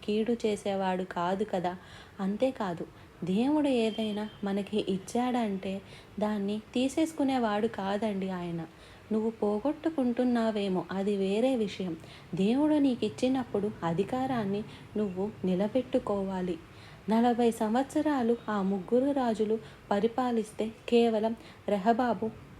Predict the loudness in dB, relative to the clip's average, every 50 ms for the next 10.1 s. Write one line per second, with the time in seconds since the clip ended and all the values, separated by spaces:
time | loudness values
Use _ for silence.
0 | -20 -20 -6 -2 -2 0 2 0 0 2 2 2 2 2 0 0 -2 -2 0 0
1 | 0 0 0 -2 -2 -2 0 0 0 2 0 0 -2 -6 -12 -16 -16 -4 0 2
2 | 4 4 4 4 4 4 4 4 2 0 -2 -2 -2 -2 -2 -2 0 -2 -4 -6
3 | -8 -14 -18 -14 -4 0 0 0 0 2 2 2 2 4 4 4 4 4 4 2
4 | 0 -4 -8 -14 -4 0 2 2 2 2 2 2 0 0 -2 -4 -6 -6 -4 -2
5 | 0 0 0 0 0 -2 -2 -2 -2 0 0 -2 -2 -2 -2 0 0 0 0 0
6 | -2 -2 -2 -4 -4 -6 -12 -18 -20 -20 -8 -2 0 2 2 2 2 2 2 2
7 | 2 2 0 -2 -2 -4 -2 -2 0 0 -2 -2 -4 -4 -4 -6 -4 -4 -6 -6
8 | -6 -12 -10 -6 -2 0 2 2 4 4 4 4 4 4 4 2 2 0 0 -2
9 | -2 -2 -2 -2 -2 0 0 0 2 2 2 2 2 0 0 -2 -4 -4 -4 -6
10 | -6